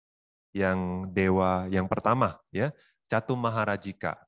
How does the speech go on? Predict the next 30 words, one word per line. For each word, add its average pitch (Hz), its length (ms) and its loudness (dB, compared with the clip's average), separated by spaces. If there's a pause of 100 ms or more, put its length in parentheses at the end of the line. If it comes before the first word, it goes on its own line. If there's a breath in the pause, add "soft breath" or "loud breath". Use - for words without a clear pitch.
Jadi 104 240 -2
manusia 120 640 2
itu 131 180 -2
tinggalnya 117 560 0
di, 131 300 -2 (500)
eh, 95 380 2 (260)
kaki 123 460 -4
gunung, 110 500 -2 (140)
ya, 143 260 -8 (320)
se-, - 380 -6
se-, 104 500 -4
apa, 147 400 -4
selevel, 110 800 0
ya, - 20 -6 (480)
sele-, 104 380 -2
setinggi 113 560 -2
sama 104 320 0
kaki 101 320 -2
gunung 95 480 -2
Sineru 90 480 -4
ini. 80 380 -6
Tapi 95 200 -2
kita 117 280 0
tinggal, 107 420 2 (400 soft breath)
eh, 92 180 -2
sekarang 107 460 -2
di 131 240 -2 (160)
Jambudipa, 85 720 -2 (160)
ya. 139 160 -10 (960 soft breath)
Nah, 101 160 2